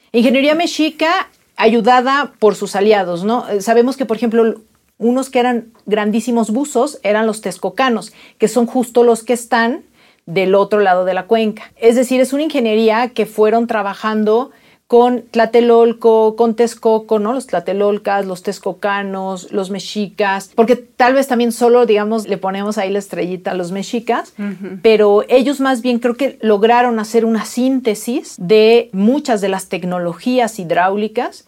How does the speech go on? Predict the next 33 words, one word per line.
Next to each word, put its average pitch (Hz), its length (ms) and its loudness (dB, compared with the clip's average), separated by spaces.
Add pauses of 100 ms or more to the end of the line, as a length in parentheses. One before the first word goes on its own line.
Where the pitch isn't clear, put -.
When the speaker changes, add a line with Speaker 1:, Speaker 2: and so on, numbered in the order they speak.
Speaker 2:
Ujú. 214 240 -14
Speaker 1:
que 202 100 -2
se 190 140 -8
estaban 233 480 -2
generando 175 520 -6
en 185 100 -6
ese 180 160 -8
momento, 226 460 -6
¿no? 220 180 -4
Las 190 300 0
chinampas 202 540 -6
que - 140 -6
apropian, 208 560 -2
por 175 100 -10
ejemplo, 190 320 -8
de 185 80 -6
los 196 160 -6
Xochimilcas, 247 800 -6 (220)
pues - 120 -8
es 208 140 -4
una, 214 440 -4
vamos 208 260 -6
a 220 40 -6
decir, 208 180 -6
un 214 120 -2
desarrollo 202 840 -2 (140)
que 185 80 -6
no 202 180 0
hacen 202 300 -6
los 160 140 -8
mexicas 165 920 -10
en 170 220 -8
sentido 165 720 -6